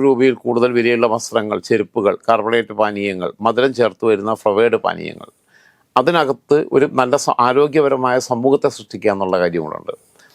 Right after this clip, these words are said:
ഈ സാധനം ഒഴിവാക്കിയിട്ട് അവര് സ-, സാധാരണ ഫ്രൂട്ട് ജ്യൂസിലേക്ക് മാറും. എന്തൊക്കെ പറഞ്ഞാലും ഇതിനകത്ത് അത് ആത്യന്തികമായിട്ട് കെമിക്കൽ ഉണ്ടല്ലോ. ആറ് മാസം വരെ എക്സ്പയറി ഡേറ്റ് ഉള്ള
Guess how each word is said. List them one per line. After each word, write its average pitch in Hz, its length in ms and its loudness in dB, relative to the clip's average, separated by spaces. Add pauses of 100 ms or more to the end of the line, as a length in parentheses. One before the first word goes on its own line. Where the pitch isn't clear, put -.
(380)
ഈ 185 120 4
സാധനം 156 320 2
ഒഴിവാക്കിയിട്ട് 143 480 2
അവര് 135 200 2
സ-, - 180 -4
സാധാരണ 131 380 4
ഫ്രൂട്ട് 131 280 2
ജ്യൂസിലേക്ക് 135 440 0
മാറും. 113 220 -2 (320)
എന്തൊക്കെ 117 380 2 (100)
പറഞ്ഞാലും 143 500 2
ഇതിനകത്ത് 131 300 2
അത് 123 80 0 (100)
ആത്യന്തികമായിട്ട് 123 600 2
കെമിക്കൽ 110 320 0
ഉണ്ടല്ലോ. 87 300 -4 (440)
ആറ് 147 120 2 (120)
മാസം 131 320 0
വരെ 123 180 2
എക്സ്പയറി 127 340 0
ഡേറ്റ് 123 240 0
ഉള്ള 113 180 -2